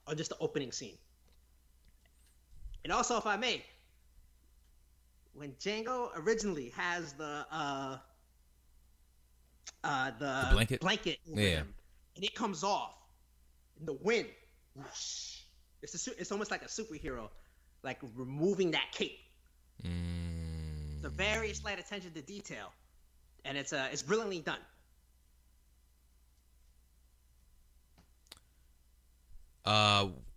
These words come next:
Speaker 2: that's your favorite. That's, uh, you're talking about drama intro. What, uh, which scene here you talking about in this category?
Speaker 1: I'm talking action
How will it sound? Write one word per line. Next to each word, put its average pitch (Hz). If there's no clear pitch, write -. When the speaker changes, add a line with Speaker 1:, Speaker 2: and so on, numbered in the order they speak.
Speaker 2:
that's 113
your 117
favorite. 107
That's, 123
uh, 95
you're 107
talking 117
about 90
drama 123
intro. 131
What, 113
uh, 117
which 117
scene 123
here 110
you 101
talking 92
about 85
in 95
this 92
category? 78
Speaker 1:
I'm 170
talking 277
action -